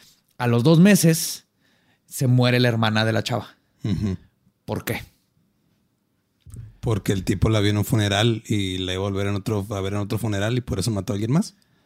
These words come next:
Speaker 1: La chava mató a su hermana.
Speaker 2: Oh, ok.
Speaker 1: Para volver a ver al vato.
Speaker 2: Wow, yo creí que el vato era el loco aquí.
Speaker 1: Ajá,
Speaker 2: Ah.
Speaker 1: no.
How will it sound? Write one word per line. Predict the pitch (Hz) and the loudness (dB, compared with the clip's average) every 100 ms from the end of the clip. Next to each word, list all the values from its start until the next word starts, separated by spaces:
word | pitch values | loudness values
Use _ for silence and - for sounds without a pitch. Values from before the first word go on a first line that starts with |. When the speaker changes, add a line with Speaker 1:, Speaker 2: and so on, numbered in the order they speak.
| _ _ _ _ | _ _ _ _
Speaker 1:
La | 110 | -8
chava | - 123 117 | -4 -2 0
mató | 104 95 | 0 -2
a | |
su | 101 | -2
hermana. | 92 87 - _ _ _ _ | -4 -6 -10 _ _ _ _
Speaker 2:
Oh, | - 127 202 220 214 143 104 | 0 6 8 8 8 6 2
ok. | - | 2
Speaker 1:
Para | 131 | 4
volver | 143 175 - 120 | 6 6 6 4
a | 120 | 2
ver | 120 | 2
al | 117 | 2
vato. | 117 113 - - _ _ _ | 0 -2 -8 -20 _ _ _
Speaker 2:
Wow, | 117 147 131 | 0 2 4
yo | 113 | 2
creí | 123 117 | 2 0
que | 104 | 2
el | 123 | 2
vato | 107 120 113 98 | 2 0 -2 -2
era | 101 | -2
el | 101 | -2
loco | 98 - | -4 -4
aquí. | 95 - 92 | -8 -8 -8
Speaker 1:
Ajá, | 120 127 | -4 2
Speaker 2:
Ah. | 143 | 4
Speaker 1:
no. | 151 117 | 2 0